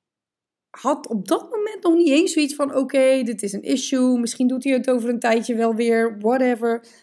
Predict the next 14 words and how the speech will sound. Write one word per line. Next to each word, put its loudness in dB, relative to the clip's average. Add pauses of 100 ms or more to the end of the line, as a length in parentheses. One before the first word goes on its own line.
(140)
Komt 2
goed. 0
Ik 0
ga -2
wel 2
gewoon 0
een 4
boek 0
lezen 0 (260)
met 0
de -2
hand." -8 (220)
Nou, -4 (180)
uiteindelijk 2